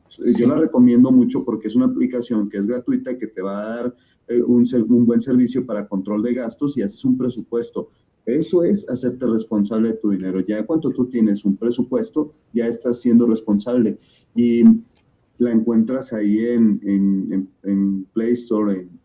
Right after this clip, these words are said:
Speaker 2: Google Play, eh, en cualquiera, ¿no? En el, en, en cualquiera de las dos.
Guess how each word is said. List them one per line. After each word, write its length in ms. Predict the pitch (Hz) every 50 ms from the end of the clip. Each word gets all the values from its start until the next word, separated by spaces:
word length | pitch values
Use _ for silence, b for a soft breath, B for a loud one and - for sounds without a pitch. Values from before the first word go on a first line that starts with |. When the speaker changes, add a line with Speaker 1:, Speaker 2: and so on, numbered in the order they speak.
| _ _ -
Speaker 2:
Google 340 | - 87 101 104 107 110 104
Play, 480 | - - 110 120 127 127 127 - - - _ _ _ _ _ _ _ _ _ _ _ _ _ _ _ -
eh, 340 | 117 113 107 98 - - _ _ _ _ _ -
en 180 | 117 113 110 107
cualquiera, 440 | 117 110 - - 127 120 107 101
¿no? 320 | 95 98 110 127 143 139 117
En 140 | 110 107 104
el, 120 | 101 110 107 - 104
en, 360 | 101 104 101 101 101 101 - -
en 120 | 101 101
cualquiera 360 | 101 104 98 101 113 113 117
de 60 | 123 120
las 160 | 113 101 95
dos. 360 | 95 95 95 - - -